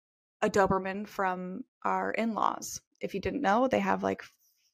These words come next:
now I think they only have four Dobermans, maybe three. I can't remember. And he brings one home, and then Dex is like, "I'm out." And I'm like, "Me too.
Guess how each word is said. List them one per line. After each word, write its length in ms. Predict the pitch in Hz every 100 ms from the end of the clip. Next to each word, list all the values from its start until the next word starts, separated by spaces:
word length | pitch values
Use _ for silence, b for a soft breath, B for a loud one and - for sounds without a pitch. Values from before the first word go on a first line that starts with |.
| _ -
now 200 | 214 208
I 80 | 202
think 180 | 196 196
they 60 | 196
only 160 | 190 104
have 100 | -
four 240 | 98 101
Dobermans, 760 | 104 104 104 - - 107 - - _ _ 226
maybe 220 | 196 196
three. 300 | - - -
I 80 | 202
can't 260 | - 208 -
remember. 460 | - - - 214 - _ _ _ _ _ _ - - -
And 420 | 196 190 190 - B B B B -
he 120 | -
brings 520 | 202 196 208 208 -
one 280 | 202 196 196
home, 440 | 196 214 240 311 330
and 160 | 208 196
then 340 | 196 190 196 - - 202
Dex 340 | 196 190 - 202
is 160 | 190
like, 340 | 185 - - - _ _ _ _ _ _ -
"I'm 160 | 196 202
out." 300 | 247 214 -
And 120 | 202 190
I'm 120 | 190
like, 280 | 180 170 _ _ _ -
"Me 220 | 190 240 254
too. 520 | 254 262 151 214